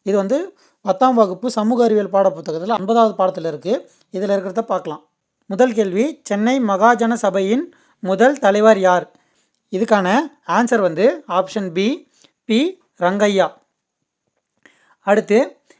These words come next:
இந்திய தேசிய காங்கிரஸின் மூன்றாவது மாநாடு அல்லது அமர்வு எங்கே நடைபெற்றதுன்னா, ஆயிரம் விளக்கு,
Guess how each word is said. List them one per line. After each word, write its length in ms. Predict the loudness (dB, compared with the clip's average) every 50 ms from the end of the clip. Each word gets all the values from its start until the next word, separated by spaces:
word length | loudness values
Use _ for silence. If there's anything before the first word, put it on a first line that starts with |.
| _ _
இந்திய 320 | -4 -2 0 2 2 4 4
தேசிய 320 | 6 4 4 4 2 2
காங்கிரஸின் 520 | 2 2 2 4 2 2 2 0 -2 -2
மூன்றாவது 640 | 0 0 0 0 2 4 6 6 6 6 4 2 0 0
மாநாடு 600 | 0 0 0 0 2 2 2 2 0 -2 -8 _ _ _ _
அல்லது 360 | -6 -2 0 0 2 4 4
அமர்வு 400 | 4 4 2 0 0 0 -2 -6 -6
எங்கே 260 | -6 -4 -2 0 0
நடைபெற்றதுன்னா, 680 | 0 0 0 0 -2 -4 -4 -4 -6 -4 0 2 2 2 2 -2 -10 _ _ _ _ _ _ _ _ _ _
ஆயிரம் 440 | -2 2 4 6 6 6 4 2 0
விளக்கு, 420 | 0 -2 -2 -4 -8 -14 -18